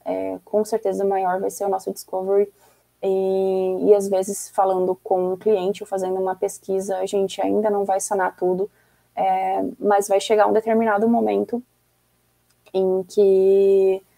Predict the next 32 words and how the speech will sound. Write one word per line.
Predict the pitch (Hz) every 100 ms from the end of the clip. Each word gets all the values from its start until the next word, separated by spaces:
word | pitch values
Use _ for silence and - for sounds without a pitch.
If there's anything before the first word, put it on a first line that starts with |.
| _ _ -
talvez | 220 208 233
a |
gente | 226 240 -
tenha | 240 240
que | 247
assumir | - 269 247 240
algumas | 208 185 185 180 - - _
cer-, | - 185 -
incertezas. | 202 202 190 - 170 156 - - _
Talvez | 214 208 247
a | 240
gente | 226 220 -
tenha | 208 214
que | 214
arriscar | 202 202 - 185 -
também. | 175 175 - 208 _ _ _
Então, | 202 208 214
é | 208
tudo, | 208 196 202 208 202 202
é, | 196 202 196 185 180 90 90 - _ _ _ _ _ _ -
ponderado, | 196 208 202 165 156 - - _
né? | 175 170 170 _ _ _ -
E |
tudo | 196 226 240
isso | 233 -
não | 247 214
é |
construído | 220 247 247 247 220 208 220
só | 208
por | - 196
designer, | 196 190 170 185 175 -
né? | - 170 170 175 180 175 175 180 175